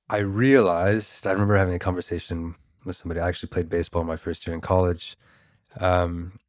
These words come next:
but I remember, yeah, having a conversation with someone who was on the bus with me, also a baseball player, also a music guy, um, about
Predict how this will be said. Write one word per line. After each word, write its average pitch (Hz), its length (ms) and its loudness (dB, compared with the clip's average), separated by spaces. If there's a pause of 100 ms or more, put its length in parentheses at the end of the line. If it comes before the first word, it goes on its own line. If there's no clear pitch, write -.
(1000)
but 90 720 -4 (160)
I 110 60 6
remember, 98 380 2 (140)
yeah, 98 160 0
having 95 200 2
a 90 40 -2
conversation 87 760 -6
with 98 160 -2
someone 87 520 -4 (100)
who 90 340 -4 (640)
was 113 180 2
on 95 240 4
the 90 60 0
bus 87 340 -2
with 87 140 -6
me, 87 80 -4
also 85 260 -2
a - 40 -2
baseball 82 360 -4
player, 82 400 -4 (400)
also 87 260 0
a - 20 -2
music 85 300 -4
guy, 82 560 -4
um, 85 360 0
about 90 800 2